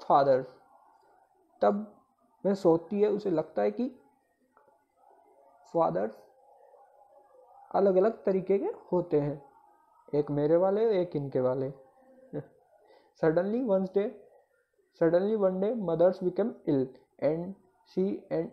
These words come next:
other grandmother went to hospital। अचानक से एक दिन जो केजिया की मम्मा थी वो बीमार हो जाती है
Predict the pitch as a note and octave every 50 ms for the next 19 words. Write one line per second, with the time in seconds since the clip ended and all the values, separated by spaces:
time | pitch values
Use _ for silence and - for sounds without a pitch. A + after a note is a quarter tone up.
0 | - - C#3+ C#3+ D#3+ E3+ D#3+ D3+ C#3+ C#3+ D3+ E3 E3+ F3+ F#3 F#3 G3+ G#3 G3+ E3+
1 | D#3+ D#3+ D#3+ D#3 - A#3 D4+ E4 - - _ _ _ _ _ _ - - D#3 -
2 | - D#3 D3 D3 C#3+ C#3+ C#3+ - - - _ _ _ _ - D3 C#3+ E3 E3+ F#3
3 | G3 G#3 G3+ - A3+ G#3+ G3 E3+ E3+ F3 G3 A3 A#3 - - _ - _ _ _
4 | _ _ _ _ _ _ _ _ _ _ _ _ D#3 D#3+ D#3+ - F3 D#3+ D#3 D#3
5 | F3 F#3 F3+ F#3+ G#3 F#3 E3 D#3 D#3+ E3 F3 F3+ F3+ G#3+ A3+ A#3 - _ _ _
6 | _ _ _ D3+ D3 D#3 D#3 D#3 - - - _ _ _ _ _ _ _ _ -
7 | C#3+ C#3+ D3+ D3+ D#3+ E3+ F3+ F3 E3 D#3+ E3 D#3+ E3 - G3+ G3+ G3 G3+ A#3